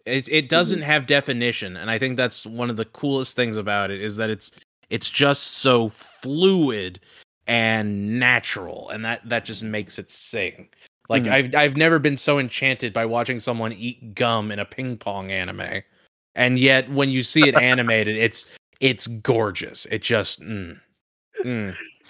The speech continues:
Speaker 1: We're gonna be
Speaker 3: Oh.
Speaker 1: here all night if I keep talking about this, but it's, it's, it's power.
Speaker 2: Mm-hmm.
Speaker 3: Yeah, <laughs> I get you. Yeah. <laughs> Okay. Uh, who, who hasn't done theirs?
Speaker 2: Uh, I haven't gone.
Speaker 3: Go for it.
Speaker 2: Um, so I don't really know which one, like, to put for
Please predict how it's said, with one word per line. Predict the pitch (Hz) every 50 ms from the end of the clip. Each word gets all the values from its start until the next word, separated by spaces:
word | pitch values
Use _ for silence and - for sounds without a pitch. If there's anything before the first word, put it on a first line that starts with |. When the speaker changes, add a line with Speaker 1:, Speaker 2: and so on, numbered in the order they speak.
| - - - 214
Speaker 1:
We're | - 117
gonna | 120 131 127
be | 123
Speaker 3:
Oh. | 135
Speaker 1:
here | 127 135 135
all | 135 135 139
night | 143 147 160 160 151
if | 143 131
I | 131
keep | 113 - 135 123
talking | - 123 110 95 104
about | 98 95 98 90 -
this, | - 90
but | - - 117
it's, | 117 113 - - -
it's, | - 110 101 - - - -
it's | 95 98 -
power. | - - - 123 131 143 147 143 143
Speaker 2:
Mm-hmm. | 147 139 135 - _ _ _ _ - -
Speaker 3:
Yeah, | 104 82 78 87 - -
<laughs> | 170 - -
I | 113 120
get | 113 98 107 98 - -
you. | 113
Yeah. | 101 92 101 101 107 - - - 165
<laughs> | - -
Okay. | 135 123 113 - - 107 107 - -
Uh, | - 120 113 110 104 104
who, | 107 113 120 - _ _ - -
who | - 135 143
hasn't | 135 127 120 107 107 98
done | 95 95 90
theirs? | 87 82 85 92 - - - _ _ _ _ _ _ _ _ _ _ _ _ _ _ _ _ _ _ _ _ _ _ _ _ -
Speaker 2:
Uh, | 107 110 110 104
I | 101 - 117 127
haven't | 120 104 98 90
gone. | 90 90 92 95 95 95 _ _ _ _ _ -
Speaker 3:
Go | 110 110 98
for | - 95 87
it. | - _ _ _ _ _ _ _ _ _ _ _ _ _ _ _ _ _ _ _ _ _ _ _ _ _ -
Speaker 2:
Um, | 110 113 113 113 113 110 107 92 - _ _ _ _ _ _ _ _ _ -
so | - 113
I | - 110
don't | 135 139
really | 165 170 147
know | 127 113
which | 107 98 - -
one, | 110 104 95
like, | 92 87 78 -
to | - -
put | - - - 95 82 -
for | - -